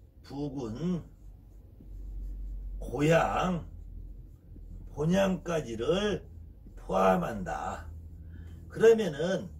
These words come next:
이 도당, 부군, 고향, 본향이라고 할 때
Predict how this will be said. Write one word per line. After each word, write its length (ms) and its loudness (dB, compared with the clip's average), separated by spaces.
이 420 0
도당, 800 2
부군, 760 -2
고향, 760 2
본향이라고 640 0
할 140 -10
때 400 -8